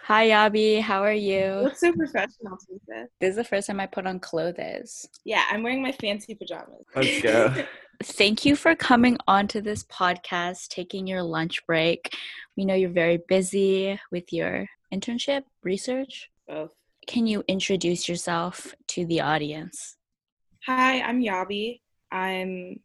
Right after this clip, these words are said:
Speaker 2: a rising senior at Penn, majoring in political and moral philosophy and minoring in urban education.
Speaker 1: Let's get it.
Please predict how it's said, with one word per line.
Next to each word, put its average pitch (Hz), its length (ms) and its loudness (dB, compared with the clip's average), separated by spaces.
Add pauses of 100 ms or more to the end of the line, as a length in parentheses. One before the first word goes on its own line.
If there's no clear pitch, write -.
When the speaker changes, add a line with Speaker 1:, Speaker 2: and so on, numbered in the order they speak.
(280)
Speaker 2:
a 190 80 -2
rising 175 360 0
senior 175 380 -6
at 165 220 -4
Penn, 165 500 -8
majoring 165 420 -8
in 160 240 -10 (140)
political 185 320 0
and 165 100 -2
moral 160 300 -6
philosophy 170 600 -10
and 165 120 -6
minoring 156 380 -10
in 143 140 -12
urban - 260 -18
education. - 500 -20 (140)
Speaker 1:
Let's 214 380 -4 (100)
get 190 240 6
it. 160 420 0